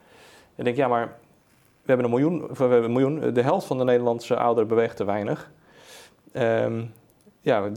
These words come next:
kunnen we niet allemaal in zaaltjes zetten met fysiotherapeuten en dat hoeft ook niet. Want in principe is een half uur, eh, lopen,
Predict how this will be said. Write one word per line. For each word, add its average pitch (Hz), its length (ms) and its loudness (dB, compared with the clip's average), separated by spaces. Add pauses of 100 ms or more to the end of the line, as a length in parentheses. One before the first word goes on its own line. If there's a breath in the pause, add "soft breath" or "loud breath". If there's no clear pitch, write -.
kunnen 127 120 -2
we 135 60 0
niet 156 100 0
allemaal 147 200 0
in 123 80 -2
zaaltjes 131 320 -2
zetten 120 200 -6
met 110 120 -6
fysiotherapeuten 104 640 -4
en 131 60 -6
dat 131 120 -6
hoeft 170 200 -8
ook 98 100 -8
niet. 85 260 -12 (520 soft breath)
Want 117 180 -4
in 113 80 -4
principe 143 340 -4
is 120 80 -6
een 113 80 -8
half 120 320 2
uur, 110 320 -2 (520)
eh, 104 400 -6
lopen, 107 440 0